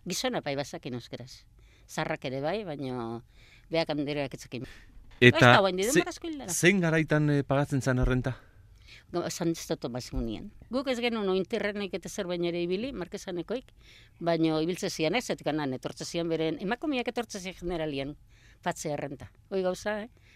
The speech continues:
Speaker 1: Ni guatzen eben xistuakin, zakaten hau leskuak, o kapoia, o markesantzat azitze zituzten. Ergo ialdian, ile etxe guztiko inazien.
Speaker 2: Jentea bizitza oso gogorra, garaietan.
Speaker 1: Bai.
Speaker 2: Urte haiek oso gogorrak izan zian.
Speaker 1: Bai, baino
Speaker 2: Izan ziran eta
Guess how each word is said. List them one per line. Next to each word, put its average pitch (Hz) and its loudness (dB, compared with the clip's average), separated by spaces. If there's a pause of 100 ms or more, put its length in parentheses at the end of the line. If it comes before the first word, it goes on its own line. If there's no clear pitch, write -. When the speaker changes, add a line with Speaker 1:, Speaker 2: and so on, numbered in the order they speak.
Speaker 1:
Ni 196 -2
guatzen 180 -2
eben 175 -2
xistuakin, - -6 (240)
zakaten 180 0
hau 151 -4
leskuak, 180 -2
o 170 2 (160)
kapoia, 185 -2
o 190 -2
markesantzat 180 -4
azitze - -6
zituzten. - 0
Ergo 214 -2
ialdian, 247 -2 (300)
ile 196 2
etxe 240 2
guztiko 220 -2
inazien. 120 -4 (760)
Speaker 2:
Jentea 113 2
bizitza 107 -4
oso 98 -4
gogorra, 73 0 (300)
garaietan. 73 0 (560)
Speaker 1:
Bai. 233 -4 (340)
Speaker 2:
Urte - -2
haiek 98 4
oso 90 -2
gogorrak 82 2
izan 73 -8
zian. 69 -10 (400)
Speaker 1:
Bai, 240 -6
baino 247 0
Speaker 2:
Izan 143 8
ziran 123 4
eta 87 4